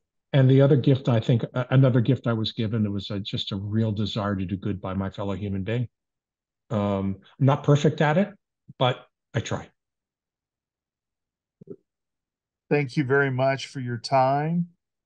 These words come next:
Speaker 2: and I hope we'll have an opportunity to speak again in the near future.
Speaker 1: I, I would very much like that. Thank you for the opportunity to be on, on your, uh, on,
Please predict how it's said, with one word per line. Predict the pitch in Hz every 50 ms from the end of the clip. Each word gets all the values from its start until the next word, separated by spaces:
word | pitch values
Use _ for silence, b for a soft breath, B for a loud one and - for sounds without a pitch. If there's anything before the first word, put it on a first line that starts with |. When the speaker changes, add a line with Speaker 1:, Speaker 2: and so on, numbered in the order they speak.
| _
Speaker 2:
and | 120 117 117 113 113 110
I | 110 110 110
hope | 107 - 147 151 147 -
we'll | 147 139 131 117
have | 110 135 135 131 120
an | 127 120
opportunity | 120 127 131 120 _ _ - 131 135 131 127 123 117 123
to | 117 117 117
speak | 113 - _ - 131 127 117 117 -
again | 123 110 101 104 104 98 95 85 73 - _ _ _ _ _ _ _ _ _ _ -
in | 92 95
the | 98
near | 95 92 92 _
future. | - - 101 - - - - -
Speaker 1:
I, | - 123 131 139 139 139 143 151 170 - - _ _ _ _ _ - -
I | 135 135 143
would | 131 131 139 120 104
very | 143 127 127
much | 127 123 117 - -
like | 123 117 120 117 - -
that. | 135 127 127 - -
Thank | 139 123 117 - -
you | 139 131
for | - 135
the | 117 123 117
opportunity | 113 113 - 113 - - 135 123 117 113 117 117 107
to | 110
be | 101 117 117 113 110
on, | 110 110 107 110 113 110
on | - 107 104 104 104 104 110
your, | 107 107 107 104 104 104 104
uh, | 104 101 101 98 - _ _ _ _ _ _ _ _ _ _ _ _ -
on, | 117 117